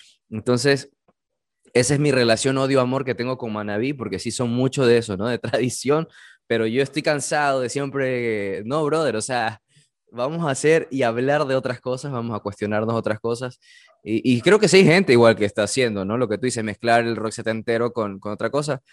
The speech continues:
Hay bandas que, que quizás no son tan, tan famosas, y eso, a ese punto quiero migrar ahora, porque una cosa es cantidad y otra cosa es calidad, lo dijiste al inicio, hay muchas bandas, o sea, el,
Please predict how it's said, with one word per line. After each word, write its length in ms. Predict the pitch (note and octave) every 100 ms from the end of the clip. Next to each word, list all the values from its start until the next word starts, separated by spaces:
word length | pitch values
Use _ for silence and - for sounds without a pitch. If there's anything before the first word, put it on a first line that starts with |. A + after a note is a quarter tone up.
| _ _ _ _
Hay 180 | A#2+ C3+
bandas 400 | C3+ D3 C#3 C#3
que, 300 | B2 G#2+ G2+
que 260 | G#2 G2 F#2+
quizás 280 | B2+ D#3+
no 100 | E3+
son 260 | F3+ E3 D#3+
tan, 360 | D3+ D3+ D3+ - _ _
tan 160 | - D3
famosas, 480 | C#3+ B2+ B2+ A2+ G#2
y 120 | A#2+
eso, 160 | C#3+ -
a 160 | F#2+
ese 160 | C3+ D3+
punto 260 | C#3+ D3 C#3+
quiero 200 | C3+ C3
migrar 300 | A#2+ A#2 A2+
ahora, 280 | A2 G2+ G#2 _ - _ _ _ _
porque 220 | C3 B2
una 160 | D#3 F#3
cosa 380 | E3+ F3+ G3+ F3+
es 240 | E3 -
cantidad 680 | - D3 C3+ C3 B2 B2 D#3+ -
y 120 | A2+ A#2
otra 180 | A#2+
cosa 220 | A#2 B2 A#2+
es 40 |
calidad, 440 | B2 G#2+ C3 C3+ G2
lo 120 | G#2+
dijiste 260 | G#2 A#2+ B2+
al 80 |
inicio, 420 | A#2 C#3 A#2+ G2 -
hay 100 | A#2
muchas 260 | A#2+ C#3+ C3+
bandas, 380 | C3+ C3 C#3 -
o 80 | C#3+
sea, 160 | A#2+
el, 140 | G#2+